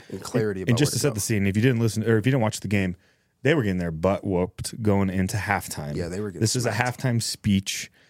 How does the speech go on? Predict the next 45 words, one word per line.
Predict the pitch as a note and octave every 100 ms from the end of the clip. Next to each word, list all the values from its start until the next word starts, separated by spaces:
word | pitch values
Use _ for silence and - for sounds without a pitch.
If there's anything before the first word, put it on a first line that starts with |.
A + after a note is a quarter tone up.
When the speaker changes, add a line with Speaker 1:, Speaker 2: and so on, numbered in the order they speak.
| _ _ -
Speaker 2:
and | G#2 G2 F#2+ F#2 F2+ -
a | A2+
C | - B2+ A#2
U | A#2+
was | A2+ G#2
supposed | A#2 - G#2 -
to | G2
dominate | F#2+ F#2+ G2+ G2 G#2 -
C | - A#2 G2+
S | G2 -
U. | G2 F2+ F2+ - _ _ _ -
They | F#2+
got | G2 D#2+
smashed | - - A2 G#2 G#2 G#2+ - - -
in | G#2+
the | F#2+
first | - G#2 F#2
half. | - G2 F#2+ F#2 - - _ _ _ _
Um, | F#2 F#2 F2+ F2+ F2+ -
they | G#2
were | E2+ E2
getting | E2 B2 A2+
smashed | - G#2+ G2+ -
in | G2
the | F2+
third | G#2+ F#2+
quarter. | - G2 F#2+ F2+ F2+ - _ _ _
They | F2 F2+
rallied | F#2 G2+ G2+ G2
back | F#2+ F2+ F2+
and | F2+
won | F2+ F2
in | E2
double | F2 E2
overtime. | E2 D#2+ E2 F2 E2 D#2+
Speaker 1:
Mm-hmm. | E2 G2 - _ -
Speaker 2:
And | F#2+
this | G2+ F#2+
is, | G2 E2 -
you | G#2
know, | F2+
probably | G#2+ F#2 F2+ F2+
the | E2+ F2
speech | - - F#2 - -
that | F#2+